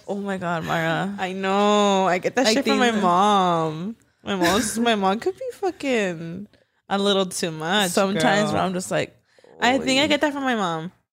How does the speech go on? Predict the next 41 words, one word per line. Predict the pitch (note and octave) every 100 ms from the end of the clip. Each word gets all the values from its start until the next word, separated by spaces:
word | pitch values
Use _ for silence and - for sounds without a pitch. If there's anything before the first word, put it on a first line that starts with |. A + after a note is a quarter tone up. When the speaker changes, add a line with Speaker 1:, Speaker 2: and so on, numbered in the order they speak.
| _ _ _ _ _ _ _ _ _ _ _ _ _ _
Speaker 2:
And | A3+ A#3+
I | A#3 A3+
Speaker 1:
Or |
Speaker 2:
don't | A#3 A#3+ A3 G#3+
notice | G3+ G3 A3 C4 -
it, | D4+
and | B3
then | G#3+
I | G#3+
catch | G#3 G3+
myself | G#3+ A3+ G3+
later | F#3+ F#3
like, | E3+ D#2+ _ _ _
"Oh | F#3
my | _ E3+ F3+ -
God, | -
like, | - F#3 G#3
Speaker 1:
No, | A3 A3+ A#3+ A#3+ G#3+
but | A3 G#3
Speaker 2:
girl." | G#3+
Speaker 1:
I'm | G3 G#3
really | G#3 A#3
trying | C#4 D#4 C#4
to | A#3
think | A3+ A#3
of, |
like, | A#3 F#3+ F3 - _ _
Speaker 2:
That | A#3+
is | C4+ C#4+
a |
bad | C4+ C4+
habit | B3+ A#3 A3
of | G#3 G3
me | F3 F#3
Speaker 1:
physical | A3+ F#3 F#3 F3
Speaker 2:
that | G#3+
Speaker 1:
bad | A#3+ C4+
Speaker 2:
I |
think, | C4
Speaker 1:
habits, | B3 B3
Speaker 2:
like, | A3+